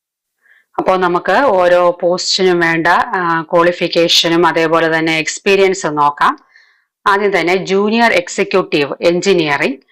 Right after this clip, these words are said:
പരമാവധി പ്രായം എന്ന് പറയുന്നത് മുപ്പത്തിരണ്ട് വയസ്സാണ്. അതേപോലെ ക്വാളിഫിക്കേഷൻ പറഞ്ഞിരിക്കുന്നത് മൂന്ന് വർഷം ഡിപ്ലോമ ഉണ്ടായിരിക്കണം.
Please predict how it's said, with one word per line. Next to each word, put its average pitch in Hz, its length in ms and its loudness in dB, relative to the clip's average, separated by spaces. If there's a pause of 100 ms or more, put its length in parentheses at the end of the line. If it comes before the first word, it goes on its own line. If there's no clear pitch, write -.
(400)
പരമാവധി 180 920 2
പ്രായം 165 480 0
എന്ന് 185 120 -2
പറയുന്നത് 160 300 0
മുപ്പത്തിരണ്ട് 165 840 -2
വയസ്സാണ്. 151 680 0 (500)
അതേപോലെ 160 260 0
ക്വാളിഫിക്കേഷൻ 170 840 0
പറഞ്ഞിരിക്കുന്നത് 156 600 -4
മൂന്ന് 214 440 2
വർഷം 196 580 -2
ഡിപ്ലോമ 170 460 -2
ഉണ്ടായിരിക്കണം. 151 680 -2